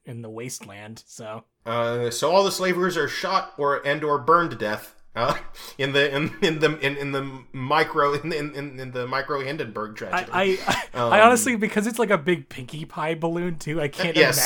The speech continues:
Speaker 1: imagine how <laughs> horrifying that must look.
Speaker 2: It is, um, it is pointed out in the text. The, the horror is,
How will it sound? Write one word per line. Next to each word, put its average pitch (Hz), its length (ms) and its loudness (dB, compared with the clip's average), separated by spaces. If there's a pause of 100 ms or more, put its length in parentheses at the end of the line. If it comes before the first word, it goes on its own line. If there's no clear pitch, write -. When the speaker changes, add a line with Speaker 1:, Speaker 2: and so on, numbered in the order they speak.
Speaker 1:
imagine 165 200 0
how 165 300 0
<laughs> - 0 -
horrifying 185 760 0
that 190 160 -4
must 196 280 0
look. 196 300 -2 (200)
Speaker 2:
It 156 120 2
is, 156 380 2 (140)
um, 135 420 2
it 143 100 2
is 135 160 2
pointed 143 300 -2
out 143 140 -4
in 127 60 -8
the 120 60 -8
text. 143 500 -4
The, 117 180 -6
the 113 160 -10
horror 123 680 -2
is, 113 440 -6